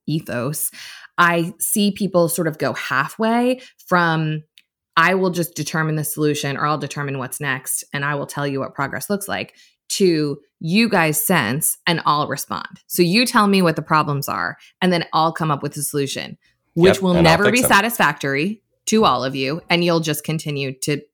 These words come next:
Speaker 1: be feeling dissatisfied and holding the tension. And, and then the, the, the fuller expression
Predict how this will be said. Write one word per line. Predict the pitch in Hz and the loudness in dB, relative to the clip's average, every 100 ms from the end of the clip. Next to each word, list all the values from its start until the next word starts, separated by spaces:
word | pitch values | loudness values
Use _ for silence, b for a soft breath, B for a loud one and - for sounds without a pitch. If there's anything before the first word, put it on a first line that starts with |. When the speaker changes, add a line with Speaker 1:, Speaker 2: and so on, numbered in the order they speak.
| 170 | -6
Speaker 1:
be | 156 143 143 - _ _ _ | -2 -2 -4 -8 _ _ _
feeling | 165 151 143 139 151 - - | -2 0 0 -2 -6 -10 -6
dissatisfied | 156 - 139 135 - 135 143 - | -4 0 0 -2 -4 -4 -4 -6
and | 143 | -8
holding | 135 139 175 | -6 -4 -4
the | |
tension. | 170 117 - 139 - B B B - | -4 -8 -8 -10 -12 B B B 2
And, | 214 208 | 2 2
and | 202 208 | 4 4
then | 185 180 | 4 4
the, | 160 - | 2 2
the, | 165 156 - | 0 0 -4
the | - 165 156 | -4 0 0
fuller | 156 - 185 190 175 | -2 0 2 2 2
expression | - 156 - 240 247 - 170 151 | 0 -4 -2 2 2 0 -2 -4